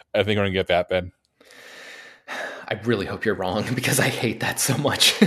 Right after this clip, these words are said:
Speaker 2: It's, it's very bad. But, um, all right, let, let's move this along. One thing that I don't think is very bad, I'm, I'm hoping, my fingers are crossed that it's not very bad, is that, uh, the final Fast and Furious film, with the, the untitled Fast and Furious eleven,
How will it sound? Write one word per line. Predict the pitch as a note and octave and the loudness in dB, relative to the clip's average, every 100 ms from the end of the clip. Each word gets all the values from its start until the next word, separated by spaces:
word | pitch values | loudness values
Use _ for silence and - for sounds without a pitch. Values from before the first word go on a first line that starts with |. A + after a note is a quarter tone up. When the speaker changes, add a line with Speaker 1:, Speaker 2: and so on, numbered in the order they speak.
| - | 6
Speaker 2:
It's, | A3 A3+ F#3+ - | 4 4 -4 -2
it's | G3+ - - | -6 -6 -10
very | D#3 C#3 D3 C#3+ | -12 0 4 6
bad. | C#3 A2 - - - - | 6 4 4 -2 -12 -10
But, | - D3+ - A3 B3 A3 F3 | -6 -2 -2 -2 -4 -4 2
um, | C#3 D3+ D#3 D3 | 6 8 8 6
all | - | 4
right, | A#2 G2+ | 2 4
let, | C#3+ C#3+ | 2 6
let's | E3+ E3+ | 4 6
move | F3+ E3+ | 6 8
this | D#3 | 6
along. | D#3 B2+ A#2 | 6 6 8
One | C#3+ E3 | 6 6
thing | F#3+ D#3 | 6 8
that | C3+ | 8
I | B2 | 8
don't | E3 - | 8 8
think | - B2+ | 8 6
is | B2+ | 6
very | B2 G#2+ | 4 4
bad, | G#2 A2 | 4 4
I'm, | C#3 A#2 | 4 4
I'm | B2 | 0
hoping, | A2+ - G3+ - A#2+ | 2 6 6 6 2
my | B2 | 0
fingers | A2+ E3+ E3 | 2 2 2
are | C3 | 0
crossed | - D3+ D3+ | 4 2 4
that | B2 | 2
it's | A#2 | 2
not | A2+ A2 - | 0 -2 -2
very | G2+ | -4
bad, | G2 F2+ B2 - - - | -4 -6 -8 -12 -18 0
is | C#3 C#3 | 2 6
that, | C#3 - | 4 4
uh, | C3 | 2
the | B2 C3 | 0 -2
final | B2 D3 F3 F3+ | 0 0 4 2
Fast | - C#3 - | 4 4 4
and | C3 B2 | -2 2
Furious | B2+ B2 G#2+ - | 2 4 2 0
film, | G2+ F2+ F#2+ A#2+ - | -2 -2 -4 -8 -8
with | A2 | -8
the, | F2+ - | -8 -8
the | G#2 - | -8 -2
untitled | B2+ B2 B2 A2+ A2 G#2 - | 0 0 2 4 4 2 -4
Fast | - A2+ - | -2 -2 -2
and | A2+ | -6
Furious | A2 G#2 G2 | -2 -2 -2
eleven, | G#2+ G#2 F#2+ E2+ E2 | -4 -2 -2 -2 -6